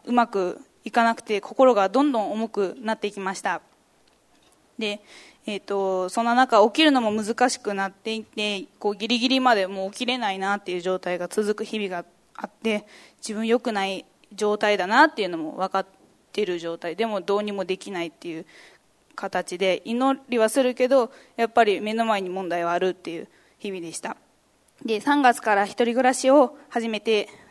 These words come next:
いるんですけど、今までは両親に相談に乗ってもらったりとかしていたんですが、もう神様しかないっていう状況にも、あの、置いてくださって、で、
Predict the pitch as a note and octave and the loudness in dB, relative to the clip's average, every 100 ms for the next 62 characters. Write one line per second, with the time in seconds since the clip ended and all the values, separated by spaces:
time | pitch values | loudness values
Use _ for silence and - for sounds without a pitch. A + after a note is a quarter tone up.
0 | _ B3 A#3+ A3+ G3 - A3+ D#4+ C4+ - | _ -4 -2 -2 -4 -4 2 4 4 2
1 | B3 C#4 D4 A#3+ G#3 G3 A3 A3 A3 G3 | 0 2 4 4 4 4 2 0 -2 -8
2 | G3+ G#3 F#3+ G#3+ G3+ G3 G3 G3 G3 G#3 | -6 -6 -4 -2 -2 -4 -4 -6 -6 -4
3 | G#3+ A3+ A#3 A#3+ G#3 F#3 G3 F#3+ - - | -2 -2 -2 -4 -4 -4 0 -2 -4 -20
4 | - - - G#3 A3 A3 G3+ G3 G#3+ G#3 | -20 -14 -8 -4 -4 -4 -6 0 2 2
5 | - - _ - G#3+ A#3+ A#3+ - G3 F3+ | -2 -20 _ -8 -2 0 -2 -2 -4 -6
6 | - - A3 G3+ G#3 B3+ A#3+ F3+ E3 - | -6 -6 -4 0 0 0 -2 -4 -4 -6
7 | F#3+ F#3 F3+ F#3+ G3 A3 A3 - - _ | -4 -4 -2 -4 -2 -2 -2 -6 -20 _
8 | G#3 F#3+ E3+ E3 - B3 _ - G#3+ G3+ | -6 -6 -6 -8 -12 -18 _ -6 -2 -2
9 | F#3 F3 F#3 F3+ - - C4 - _ _ | -2 -4 -2 -4 -6 -2 -2 -2 _ _
10 | _ _ _ _ - A#3 A#3+ A3+ | _ _ _ _ -16 -6 -2 -2